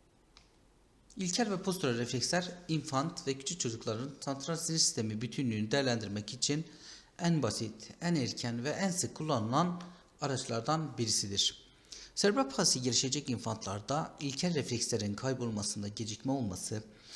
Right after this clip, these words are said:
uzun süre devam ettiği, postural reflekslerin patolojik olarak tespit edildiği ya da tespit edilmediği bilinmektedir.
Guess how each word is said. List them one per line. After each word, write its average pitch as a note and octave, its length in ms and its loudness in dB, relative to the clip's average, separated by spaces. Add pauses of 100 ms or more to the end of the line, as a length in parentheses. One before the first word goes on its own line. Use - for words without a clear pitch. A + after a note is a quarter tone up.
(240)
uzun E3+ 200 8
süre C#3+ 280 6
devam C3+ 260 8
ettiği, F#2+ 640 -2
postural D#3 280 0
reflekslerin C#3 480 2
patolojik C#3 420 -6
olarak A#2 200 0
tespit - 300 -4
edildiği A2 460 -2 (340)
ya G3 80 4
da E3+ 120 4
tespit D3+ 380 -2
edilmediği A#2 720 0
bilinmektedir. G2+ 920 0